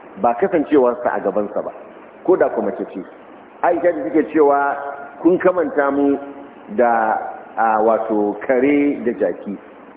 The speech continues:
saboda hadisin cewar, wato, da mace da kare da jaki suna yanke sallah, suna yanke sallah. Sai ta ce, "Kun mai da mu daidai da kare da,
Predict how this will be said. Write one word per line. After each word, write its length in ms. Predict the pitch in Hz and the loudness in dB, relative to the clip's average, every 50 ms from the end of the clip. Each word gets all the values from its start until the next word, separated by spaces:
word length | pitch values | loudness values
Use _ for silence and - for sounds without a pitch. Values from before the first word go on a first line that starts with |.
| - | 0
saboda 260 | - 139 139 127 123 | 2 4 4 4 4
hadisin 520 | 117 117 117 117 139 156 151 151 139 127 - | 2 2 0 4 4 4 4 2 -2 -4 -2
cewar, 560 | - 143 143 127 127 135 135 135 135 135 127 - - - - - - - - - - | 2 2 4 4 6 4 4 2 2 0 -2 -4 -8 -12 -14 -18 -18 -20 -18 -4 0
wato, 320 | 110 110 107 - 117 113 | 0 0 0 0 -2 0
da 120 | 107 113 110 | 2 2 2
mace 400 | 113 117 110 - - 104 98 87 - - - - - - - - - - - - 101 | 2 2 -2 -2 -6 -8 -8 -10 -10 -16 -20 -20 -20 -20 -20 -20 -20 -20 -14 -2 -2
da 80 | 117 | -2
kare 380 | 110 - 127 120 123 143 143 139 | 0 2 2 2 4 4 2 4
da 80 | 123 117 | 2 2
jaki 340 | 104 113 110 107 - 127 - | 2 2 0 2 0 -4 -4
suna 140 | - 135 127 | -2 -2 0
yanke 320 | 117 113 117 120 - - 101 - | 2 2 0 0 -2 -6 -8 -6
sallah, 240 | 107 95 95 90 - - - - - - - - - - - - - - - - - - - - - | -6 -4 -4 -4 -6 -8 -12 -18 -20 -20 -20 -20 -20 -20 -20 -20 -20 -20 -20 -20 -20 -20 -20 -12 -4
suna 140 | 131 131 120 120 | -2 0 2 2
yanke 300 | 120 120 110 - 110 - | 2 0 0 -2 -6 -2
sallah. 280 | - 107 101 98 92 - - - - | -2 -2 -2 -2 -4 -6 -8 -8 -4
Sai 120 | 117 123 | -4 -4
ta 60 | 123 135 | -4 -4
ce, 80 | 117 117 | -6 -6
"Kun 200 | - - 156 165 | -4 -4 -2 0
mai 120 | 170 170 | 0 2
da 80 | 147 135 | 2 2
mu 320 | 131 135 135 135 135 127 - - - - - - - - - - - | 2 2 2 0 0 -2 -4 -8 -14 -20 -20 -20 -20 -20 -20 -4 0
daidai 340 | 131 147 151 139 156 160 143 | 2 2 4 4 4 2 2
da 100 | 131 120 | 2 0
kare 380 | - 110 113 113 147 156 123 107 | 0 0 2 2 2 0 0 0
da, 100 | 107 | -2